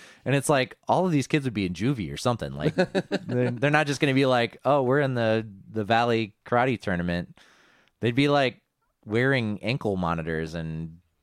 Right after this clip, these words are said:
Speaker 1: have restraining orders against each other. Like, they wouldn't even be allowed within fifty feet of each other. Like, they'd all be, they'd all be homeschooled. They'd never see each other. Like, the level of violence is way too high, especially for California.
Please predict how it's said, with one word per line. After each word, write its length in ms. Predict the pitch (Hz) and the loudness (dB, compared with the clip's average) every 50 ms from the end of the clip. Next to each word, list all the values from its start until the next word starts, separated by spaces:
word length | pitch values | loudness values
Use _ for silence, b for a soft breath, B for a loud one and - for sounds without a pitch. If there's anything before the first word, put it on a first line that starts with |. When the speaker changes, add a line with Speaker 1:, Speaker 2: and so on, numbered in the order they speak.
| _ - | _ -14
Speaker 1:
have 240 | 78 85 101 113 104 | -6 -2 -2 0 0
restraining 540 | 101 87 - - - 131 147 147 127 104 85 | 0 -2 -2 -2 0 0 2 2 0 0 -2
orders 280 | 82 82 78 80 80 78 | -4 -4 -4 -4 -6 -6
against 300 | 82 78 82 80 - 85 | -6 -6 -8 -8 -6 -8
each 140 | 80 - | -6 -4
other. 280 | 90 82 76 76 76 80 | -4 -4 -4 -4 -6 -6
Like, 180 | 80 82 82 - | -6 -6 -4 -2
they 100 | 120 127 | 0 0
wouldn't 160 | 131 139 123 | 2 2 0
even 120 | 117 110 104 | -2 -2 -2
be 280 | 101 98 98 95 95 | -2 -2 -2 -2 -4
allowed 380 | - 90 95 95 98 101 101 90 | -4 -4 -2 0 2 2 2 0
within 300 | 92 - - 98 92 90 | -4 -6 -4 -4 -4 -2
fifty 260 | - 107 - - 76 | -4 -4 -4 -4 -8
feet 240 | - - 226 285 170 | -4 0 0 0 0
of 80 | 90 | -2
each 120 | 78 69 - | -4 -6 -6
other. 280 | 71 60 53 58 67 - B B B B B B | -6 -6 -6 -10 -12 -14 B B B B B B
Like, 100 | 127 131 | -2 2
they'd 80 | 156 | 2
all 180 | 170 165 156 151 | 2 2 2 2
be, 320 | 127 131 123 117 107 107 - - | 2 0 0 0 -2 -4 -8 -8
they'd 220 | 120 117 120 127 | -6 -4 -2 0
all 100 | 131 135 135 | 0 0 0
be 100 | 135 120 | 0 -2
homeschooled. 640 | - 123 139 151 156 - - 160 156 156 151 147 131 | 0 0 0 0 0 0 2 2 2 4 2 2 2
They'd 100 | 123 107 | 2 2
never 160 | 123 110 82 | 0 -2 -2
see 200 | - - 139 151 | -4 -4 -4 -2
each 180 | 160 156 - | -2 0 2
other. 320 | 165 151 147 147 143 139 - B B B B B B | 2 2 2 2 0 0 -4 B B B B B B
Like, 260 | 131 135 131 - - - b b b b - | 0 0 0 -2 -6 -20 b b b b -2
the 100 | - 156 | 0 2
level 260 | 196 269 302 262 208 160 | 2 4 2 2 2 2
of 120 | 127 117 | 2 2
violence 520 | 107 - 143 147 139 120 92 82 82 - | 2 2 2 2 2 0 -2 -4 -6 -6
is 140 | - 85 82 | -6 -6 -4
way 600 | 107 131 151 208 233 269 294 277 190 143 104 90 | -4 -6 -4 -4 0 2 2 2 2 2 -2 -2
too 180 | - - 101 95 | -2 -2 -2 0
high, 400 | 117 113 101 90 85 82 85 95 | 2 2 2 0 -2 -4 -8 -10
especially 380 | - - - - 262 - 135 110 | -12 -6 -2 -2 0 0 0 -2
for 120 | - 92 | -2 -4
California. 680 | - - 135 110 87 - - 107 104 87 76 71 76 | -2 0 0 0 0 -2 -4 -4 -4 -4 -6 -8 -12